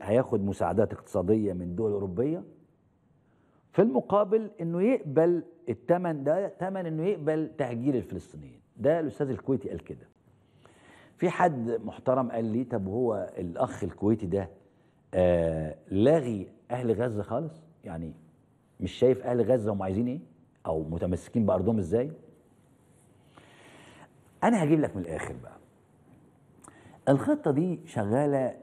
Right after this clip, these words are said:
من ساعة ما السيسي قال، واسمع مني الكلام ده عشان ده كلام، يعني هو رأيي وأنا مسؤول عنه. مفيش حاجة بتحصل في المنطقة دي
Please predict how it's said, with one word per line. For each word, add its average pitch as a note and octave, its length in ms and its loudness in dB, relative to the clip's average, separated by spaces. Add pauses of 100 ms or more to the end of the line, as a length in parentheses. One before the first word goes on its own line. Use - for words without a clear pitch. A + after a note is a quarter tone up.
(120)
من A2 140 2
ساعة C3+ 380 -4
ما G2 80 -2
السيسي A2 600 -4 (240)
قال، A2 300 0 (480)
واسمع C3+ 320 2
مني A#2+ 220 0
الكلام G2+ 340 -2
ده G#2+ 160 -4 (760)
عشان A2 160 -4
ده A2 80 -2
كلام، F#2+ 460 -4 (600)
يعني C#3 400 0 (520)
هو A2 200 6
رأيي F#2+ 380 -2 (1900)
وأنا B2+ 200 4
مسؤول G2 220 -6
عنه. B1+ 280 -12 (2250)
مفيش D3 220 4
حاجة E3 220 0
بتحصل G#2+ 440 -2
في - 100 -8
المنطقة E2+ 460 0
دي F#2 300 0